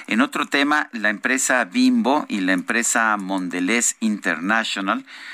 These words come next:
han anunciado que han firmado un acuerdo para la venta del negocio de confitería Ricolino, propiedad de Bimbo, a Mondelez International,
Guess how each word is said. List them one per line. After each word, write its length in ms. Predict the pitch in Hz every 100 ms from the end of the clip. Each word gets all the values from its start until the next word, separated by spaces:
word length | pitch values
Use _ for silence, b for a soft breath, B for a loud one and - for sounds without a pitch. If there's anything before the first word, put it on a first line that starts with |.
| B
han 260 | 123 113 -
anunciado 800 | 120 110 107 92 - 127 127 123
que 100 | 123
han 100 | 107
firmado 440 | - 101 98 117 123
un 120 | 117
acuerdo 520 | 92 - 117 107 98
para 240 | 92 85
la 160 | 87 85
venta 500 | 104 120 110 135 151 B B B B
del 300 | - 123 135
negocio 540 | 139 104 113 120 127 120
de 120 | -
confitería 880 | 127 110 - 92 92 95 117 117 -
Ricolino, 920 | 98 98 135 - 123 95 101 107 135
propiedad 480 | 98 85 85 95 98
de 160 | 98
Bimbo, 480 | 82 95 92 110 -
a 120 | - 87
Mondelez 680 | 85 82 82 85 95 101 107
International, 880 | 98 95 92 107 117 95 87 73